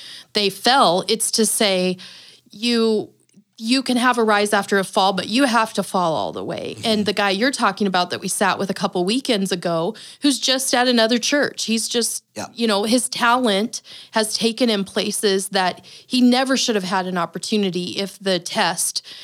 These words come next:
Speaker 1: and the assessment to get into that job was humility, teachability,
Speaker 2: Mm-hmm.
Speaker 1: and, um, I said humility, right? <laughs> Then,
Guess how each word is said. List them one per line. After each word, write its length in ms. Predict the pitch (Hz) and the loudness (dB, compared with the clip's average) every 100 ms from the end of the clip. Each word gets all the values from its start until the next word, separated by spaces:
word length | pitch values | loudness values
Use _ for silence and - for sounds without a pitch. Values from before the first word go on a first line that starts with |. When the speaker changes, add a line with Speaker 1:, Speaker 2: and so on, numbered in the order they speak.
| - | -6
Speaker 1:
and 120 | 208 202 | -2 0
the 120 | 196 | 0
assessment 600 | 185 214 196 - 190 - | 0 0 0 -2 -2 -2
to 100 | 208 | -2
get 220 | 185 180 | 0 2
into 260 | 202 247 202 | 2 4 4
that 240 | 170 - | 2 0
job 320 | - 170 165 | 0 0 2
was 240 | 185 175 165 | 2 0 -2
humility, 840 | - 226 202 185 180 180 170 165 - - - | 0 2 2 2 0 0 -2 -4 -8 -16 -6
teachability, 960 | 240 220 202 185 185 180 170 160 160 | -4 -2 -2 -2 0 0 0 -2 -4
Speaker 2:
Mm-hmm. 100 | - - _ _ - | -6 -16 _ _ -4
Speaker 1:
and, 580 | 196 175 185 185 - - - _ _ _ _ | -2 0 -2 -6 -8 -10 -20 _ _ _ _
um, 480 | 107 76 55 - - _ _ _ _ | -4 -4 -6 -12 -16 _ _ _ _
I 100 | 196 | -6
said 260 | 196 180 165 | -2 -4 -4
humility, 560 | - 180 185 160 - | -4 0 0 0 0
right? 420 | 170 180 208 - - 302 - - - | 0 0 0 0 0 -4 -4 -14 -16
<laughs> 400 | _ - _ _ | _ -20 _ _
Then, 600 | 214 285 247 196 214 220 | 4 4 4 2 0 -2